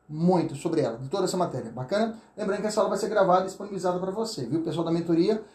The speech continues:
só que essa aula está, está sendo gravada de forma aberta, né? Todo mundo tá assistindo essa aula aqui, mas só que ela vai ficar,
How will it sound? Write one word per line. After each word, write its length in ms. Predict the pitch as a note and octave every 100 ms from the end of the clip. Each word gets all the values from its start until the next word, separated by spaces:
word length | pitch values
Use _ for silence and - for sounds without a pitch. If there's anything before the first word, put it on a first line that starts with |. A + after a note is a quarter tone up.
| _
só 220 | - - F3+
que 100 | F#3
essa 180 | F#3
aula 300 | F#3 F#3+ F3
está, 180 | - -
está 440 | F#3 - - - F#3+
sendo 180 | G#3
gravada 380 | F#3 F#3 D#3+ D#3
de 40 | D#3
forma 220 | D#3+ D#3
aberta, 460 | C#3+ D3 F3+ G#3+
né? 80 | E3+
Todo 100 | F3+
mundo 100 | F3
tá 60 | E3+
assistindo 280 | - - D3+
essa 140 | D3
aula 140 | C#3
aqui, 120 | C#3+ F3
mas 120 | F3+
só 100 | F#3+
que 80 | F#3
ela 120 | F3
vai 120 | F3
ficar, 440 | F3 - F3+ F3+